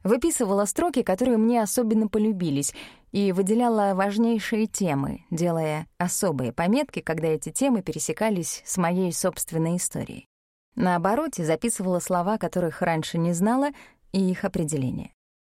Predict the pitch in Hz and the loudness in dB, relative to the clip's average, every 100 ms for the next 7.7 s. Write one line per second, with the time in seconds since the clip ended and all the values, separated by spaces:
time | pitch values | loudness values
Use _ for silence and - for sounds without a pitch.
0 | _ _ _ - - 202 226 - 226 208 | _ _ _ -6 0 2 0 0 0 2
1 | 220 320 202 180 208 208 185 160 170 - | 0 0 0 0 0 0 -2 -4 -4 -2
2 | 196 180 - 165 - 170 160 170 - 170 | 0 0 -2 -4 -2 0 0 0 0 -2
3 | 165 - 180 180 196 196 214 220 302 302 | -2 -2 -2 -2 0 2 0 0 0 0
4 | - 180 180 156 - - _ - 202 190 | -2 -4 0 -2 -4 -20 _ -2 2 2
5 | 190 196 208 208 165 - 180 190 196 208 | 0 0 2 2 -2 0 0 2 2 2
6 | 202 - 175 175 180 190 185 214 175 - | 0 0 0 0 -2 -2 -2 -2 -2 0
7 | 196 196 220 220 147 127 | 2 2 2 2 2 -2